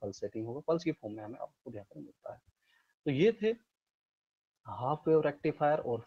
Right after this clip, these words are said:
full wave rectifier के बारे में जानकारी। हमारे polytechnic के syllabus में केवल इतना ही है, तो हम ज़्यादा इसमें यूज़ नहीं,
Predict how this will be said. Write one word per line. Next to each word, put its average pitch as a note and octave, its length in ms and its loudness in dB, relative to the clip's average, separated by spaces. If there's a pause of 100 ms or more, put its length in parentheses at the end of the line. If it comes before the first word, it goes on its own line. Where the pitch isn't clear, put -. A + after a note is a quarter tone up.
full D#3 120 4
wave C3 260 4
rectifier A#2 400 -2
के - 100 -8
बारे A2 180 -2
में A2 100 -4
जानकारी। A#2 440 -2
हमारे A2+ 280 -4
polytechnic A2+ 560 -6
के A2 60 -10
syllabus A2 380 -6
में A#2 80 -6
केवल A2 300 -4
इतना D#3 200 -2
ही D#3+ 140 2
है, F3 80 0 (580)
तो C#3+ 60 2
हम D#3+ 180 2
ज़्यादा C#3+ 240 6
इसमें C3+ 240 0
यूज़ A2+ 240 0
नहीं, A2+ 200 -4